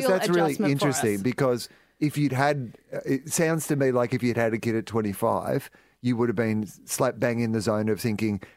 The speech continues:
Speaker 2: "Of course I'm having a kid.
Speaker 1: I
Speaker 2: I've
Speaker 1: live to
Speaker 2: worked with
Speaker 1: serve.
Speaker 2: kids. I, I,
Speaker 1: Yeah.
Speaker 2: I love surrounding myself with children. This is exactly how I imagine my life would be."
Speaker 1: Mm-hmm.
Speaker 2: So to then have, you know, live long enough, enough of that not being your life that you're suddenly like,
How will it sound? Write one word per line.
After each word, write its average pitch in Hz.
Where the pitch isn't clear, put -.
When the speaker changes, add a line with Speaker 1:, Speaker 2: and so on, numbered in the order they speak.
Speaker 2:
"Of 117
course 131
I'm 113
having 101
a 95
kid. 98
Speaker 1:
I 262
Speaker 2:
I've 220
Speaker 1:
live 262
to 127
Speaker 2:
worked 131
with 127
Speaker 1:
serve. -
Speaker 2:
kids. 120
I, 120
I, 120
Speaker 1:
Yeah. 117
Speaker 2:
I 131
love 123
surrounding 113
myself 113
with 110
children. 110
This 123
is 113
exactly 117
how 113
I 107
imagine 107
my 104
life 104
would 107
be." 98
Speaker 1:
Mm-hmm. 170
Speaker 2:
So 147
to 160
then 165
have, 143
you 135
know, 117
live 123
long 131
enough, 120
enough 123
of 107
that 113
not 113
being 110
your 110
life 104
that 120
you're 117
suddenly 113
like, 107